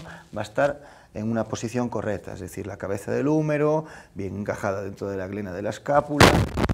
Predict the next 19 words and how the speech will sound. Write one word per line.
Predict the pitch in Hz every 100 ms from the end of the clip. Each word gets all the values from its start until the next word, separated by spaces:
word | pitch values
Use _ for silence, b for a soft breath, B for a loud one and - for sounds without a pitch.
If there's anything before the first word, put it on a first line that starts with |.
| -
que | 95
no | 92
se | - 95
va | 95
a |
elevar | 98 113 143 143 131
o |
no | 104 98
va | 98
a |
hacer | 95 104
una | 101
rotación | 107 107 110 127 107 107 104
interno-externa, | 104 98 110 123 - 143 147 160 - B B
y | 113
ahí | 127 175 - - - - _ _
tirar | - 110 87 82 - - _ _ _ _ _ _ _ _
hacia | - - 92
afuera, | - 104 95